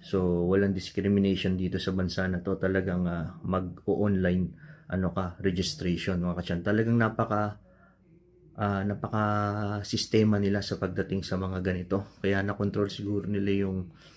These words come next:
corona dito sa kingdom. Ah, kaya medyo malaya na kami na nakakagala, nakakapunta sa kung saan-saan. Basta may minimum health protocols tayong dapat sundin.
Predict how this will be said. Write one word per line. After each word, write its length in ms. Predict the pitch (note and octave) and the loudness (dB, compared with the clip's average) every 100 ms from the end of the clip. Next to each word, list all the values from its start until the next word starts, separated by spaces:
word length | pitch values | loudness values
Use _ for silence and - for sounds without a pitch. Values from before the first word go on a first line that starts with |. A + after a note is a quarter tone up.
| - - - | -20 -10 2
corona 400 | A2 A2 G#2+ F2 | 6 6 6 2
dito 320 | G#2 G2+ G2 | 0 0 -2
sa 560 | - F#2 F#2 F2+ F2+ F2 | 0 0 0 0 0 0
kingdom. 480 | - A#2 G#2+ F2+ A2+ - - - - - - - - | 2 4 6 4 2 -2 -14 -20 -20 -20 -20 -20 -6
Ah, 240 | G2 F#2+ F2+ | -2 -2 0
kaya 560 | G2 G2+ F#2+ F#2 F#2+ - G#2 | 2 2 2 -2 -6 -6 0
medyo 320 | G2+ F#2 G#2 | 2 4 4
malaya 480 | G2+ G#2 G2+ G#2 G2+ | 6 6 6 6 4
na 160 | G2+ | 2
kami 480 | G2+ F#2+ G2 A#2 - - _ - - - - | 2 2 2 -2 -8 -20 _ -20 -20 -20 -6
na 520 | G2 G2 F#2+ F#2 F2+ E2+ | 0 2 2 0 0 0
nakakagala, 1300 | F2+ F2+ F#2 F2 F#2 F2 F2 - G2 G#2+ A#2 A2+ G#2+ | 0 2 2 2 2 0 -2 -6 -2 4 4 4 2
nakakapunta 600 | G2 F#2 F#2 F#2+ F2+ - | 2 0 -2 -4 -4 -6
sa 240 | - - F#2 | -8 -6 -2
kung 160 | G2 | -2
saan-saan. 480 | F2+ F#2+ G2+ A2 F#2+ | 0 -2 0 -2 -2
Basta 480 | F2+ G#2 - B2 F#2+ | -2 -4 0 2 2
may 240 | F#2+ G2 | 2 0
minimum 640 | G#2 A2+ A#2+ A#2+ A2+ A2+ A2+ - - _ | 2 4 6 4 4 0 -2 -10 -20 _
health 320 | A#2 A2 G#2+ | 0 2 0
protocols 560 | - G2+ - F#2 G2+ - | -2 -2 -2 -4 -4 -2
tayong 260 | G2 G2 F#2+ | -2 0 0
dapat 300 | F2+ G2 - | -2 -2 -6
sundin. 560 | - F2 E2+ E2 E2+ | 0 0 2 0 -4